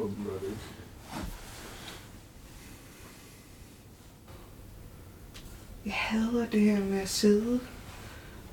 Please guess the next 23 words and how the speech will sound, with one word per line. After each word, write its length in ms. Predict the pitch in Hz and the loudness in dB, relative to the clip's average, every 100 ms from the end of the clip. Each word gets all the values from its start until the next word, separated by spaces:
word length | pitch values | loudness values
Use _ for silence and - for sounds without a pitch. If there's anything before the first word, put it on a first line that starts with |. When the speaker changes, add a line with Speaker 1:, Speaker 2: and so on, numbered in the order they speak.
| - | 0
Speaker 2:
og 80 | |
så 80 | 185 | 2
bare 140 | 185 190 | 2 2
stirre 600 | - - 220 214 233 226 | 0 2 4 8 8 8
ud. 280 | 208 208 - - - - | 10 10 6 -4 -12 0
Altså, 140 | 202 196 | 4 4
jeg 60 | |
sidder 200 | - 226 202 | 6 8 8
over 80 | |
helvedes 540 | 180 196 226 262 233 - | 8 6 6 6 4 4
til. 260 | 202 196 202 - 127 | 4 4 4 -2 4
Speaker 1:
Ja. 120 | 123 95 - - - | 4 4 -2 -8 0
Speaker 2:
Jeg 100 | 208 | 2
sidder 220 | 202 220 | 8 8
bare 160 | 202 196 | 10 8
og 40 | |
kigger 280 | 202 233 214 202 | 6 6 6 6
direkte 460 | 240 214 196 190 196 | 6 6 6 8 12
ud 60 | 196 | 12
i 100 | 180 | 12
gangen. 360 | 180 170 160 - - | 10 8 8 0 -4
Speaker 1:
Ja. 80 | - - - - - - - - - - | -2 -2 -6 -12 -14 -14 -14 -14 -14 -12
Speaker 2:
Som 380 | - 202 170 151 | 0 6 6 6